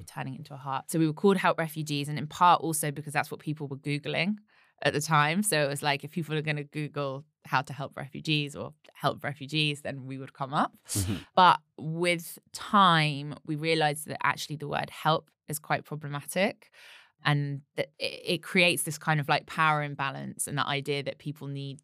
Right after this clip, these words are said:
Speaker 1: need help, um, which of course they do, but there's, re-, you know, we just talked about colo-, like, colonialism and all of
Speaker 2: Mm.
Speaker 1: those things. So it's kind of, it's actually about readdressing balance rather than necessarily, like, us coming in and,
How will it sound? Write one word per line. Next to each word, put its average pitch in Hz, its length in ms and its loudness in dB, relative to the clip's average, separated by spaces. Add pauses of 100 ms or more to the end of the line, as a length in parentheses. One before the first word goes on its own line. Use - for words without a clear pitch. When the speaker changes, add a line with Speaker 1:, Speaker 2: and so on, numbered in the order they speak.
(260)
Speaker 1:
need 151 360 4
help, - 440 -4 (640)
um, 139 280 2
which 151 160 -4
of 160 80 -6
course 165 300 0
they 156 140 0
do, 147 480 -2
but - 160 -10 (320)
there's, 143 320 2
re-, 151 240 -2
you 147 120 -4
know, 135 260 -2
we 147 80 -4
just 147 320 -10 (140)
talked - 280 -2
about 135 340 2 (680)
colo-, 147 320 2
like, 143 220 -10
colonialism 147 600 -2
and 143 100 -8
all 156 180 4
of - 80 6
Speaker 2:
Mm. 107 40 4
Speaker 1:
those 147 160 2
things. 139 300 -4
So 139 120 -4
it's - 180 -6
kind 151 220 0
of, 143 100 -6 (460)
it's 165 140 -2
actually 160 280 2
about 139 280 -2
readdressing 143 640 -6
balance 135 520 -2
rather 131 220 -6
than 131 160 -12
necessarily, 135 640 -10
like, 127 200 -12
us 135 180 -6
coming 135 360 -8
in 127 140 -12
and, 127 200 -14